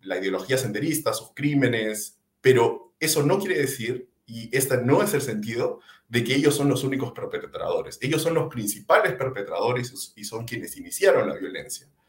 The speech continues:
Pero también, y eso está reconocidísimo en el informe final de la C B R y está en la muestra permanente del lugar de la memoria, que lamentablemente tanto las Fuerzas Armadas como la policía cometieron violaciones a los derechos humanos,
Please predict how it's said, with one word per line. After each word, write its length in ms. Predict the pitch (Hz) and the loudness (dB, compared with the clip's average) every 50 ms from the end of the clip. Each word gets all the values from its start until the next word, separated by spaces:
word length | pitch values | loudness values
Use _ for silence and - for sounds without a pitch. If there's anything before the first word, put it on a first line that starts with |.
| _ _ _ - _ _ _ _ | _ _ _ -20 _ _ _ _
Pero 300 | - 147 160 156 190 - | 8 10 10 10 8 6
también, 520 | 123 110 104 101 104 123 139 147 - 98 101 | 4 2 0 0 4 6 6 6 6 2 -2
y 100 | - - | -4 -6
eso 160 | 101 - 107 | -6 -6 -6
está 240 | 104 - - 107 107 | -2 0 2 2 2
reconocidísimo 840 | 117 - 110 92 85 - - 95 104 104 98 95 92 90 85 - 98 | 2 0 -2 -4 -4 -4 -4 -4 -2 -2 -2 -2 -4 -4 -6 -6 -8
en 80 | 92 | -12
el 120 | 87 85 85 | -14 -16 -18
informe 360 | 85 - - 123 123 127 123 | -8 -2 0 2 2 2 2
final 280 | - - 98 104 101 101 | 0 -2 -2 -2 -2 -2
de 80 | - | -2
la 100 | - 82 | -4 -6
C 140 | - - 98 | -6 -4 -2
B 80 | 101 101 | 2 4
R 300 | 123 147 - - - - - - - - - _ | 6 6 6 2 0 -4 -8 -12 -20 -20 -20 _
y 140 | - 117 107 | -6 -4 -2
está 300 | 92 - - - 143 156 | -2 0 4 6 6 8
en 80 | 151 127 | 8 6
la 120 | 104 98 | 2 2
muestra 300 | 107 113 107 104 - - | 2 0 0 -2 -4 -4
permanente 500 | - 98 - - 90 98 104 104 101 98 | -6 -6 -8 -8 -6 -4 -4 -4 -4 -6
del 100 | 90 - | -8 -8
lugar 200 | - 95 95 101 | -6 -6 -4 -2
de 80 | 101 101 | -2 -2
la 100 | 95 - | -4 -6
memoria, 420 | - - - 110 110 123 143 - - - _ _ _ | -8 -6 -6 -4 -4 -4 -6 -8 -8 -14 _ _ _
que 420 | - 127 139 147 143 143 - - _ - | 2 4 4 4 2 0 -6 -12 _ -4
lamentablemente 1160 | 117 113 104 101 101 98 98 95 123 127 - 185 151 139 113 104 98 90 - - - - - | 0 0 2 2 2 -2 0 2 2 4 4 4 2 0 0 0 -2 -4 -6 -10 -14 -16 -10
tanto 300 | - 110 107 104 104 101 | -6 -4 -4 -4 -2 -4
las 180 | 98 90 - - | -6 -6 -6 -2
Fuerzas 340 | - 139 139 - - 123 - | -2 -2 0 -2 -4 -6 -8
Armadas 380 | 92 90 95 95 - 107 - - | -8 -6 -6 -6 -6 -8 -10 -12
como 200 | - - 95 92 | -14 -14 -12 -10
la 160 | 90 92 - | -8 -10 -10
policía 560 | - 87 85 85 - - 117 123 143 175 - - - _ _ _ _ _ | -10 -12 -10 -8 -8 -4 -2 -2 -2 -2 -4 -10 -18 _ _ _ _ _
cometieron 800 | - 113 107 104 90 - - 127 131 123 117 104 95 95 95 - _ _ _ _ _ _ _ _ _ | 2 4 4 4 2 -2 0 4 4 6 6 4 2 -2 -4 -8 _ _ _ _ _ _ _ _ _
violaciones 560 | 117 110 107 98 - - - 131 139 - - | 2 4 4 4 4 2 2 2 2 2 2
a 60 | 110 | 0
los 120 | 98 92 - | -2 -4 -4
derechos 440 | 90 90 107 110 - - - - 92 | -4 -2 -2 -2 -2 -4 -6 -8 -6
humanos, 600 | 90 95 104 113 143 - - - - - _ | -4 -2 -2 -2 -2 -4 -8 -10 -14 -18 _